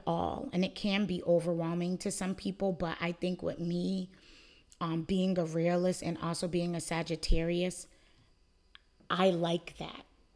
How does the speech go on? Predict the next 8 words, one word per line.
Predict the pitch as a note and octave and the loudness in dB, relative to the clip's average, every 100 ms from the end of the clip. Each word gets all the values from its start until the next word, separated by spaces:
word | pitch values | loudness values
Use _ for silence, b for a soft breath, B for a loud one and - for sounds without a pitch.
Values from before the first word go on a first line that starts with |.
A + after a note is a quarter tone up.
| _ | _
It, | F3+ F#3+ | 0 2
it, | F#3+ F#3 G3 - | 2 2 0 0
it's, | F#3 - G#3 | -2 -2 -4
it's | G3 | -2
so | - B3 B3+ | -2 2 4
much | B3 G#3 - | 4 0 -4
easier | F3 F3+ D#3 F3 E3+ | -4 -2 -2 -2 -2
to, | D#3 - F3+ E3 - | -4 -2 -2 -2 -6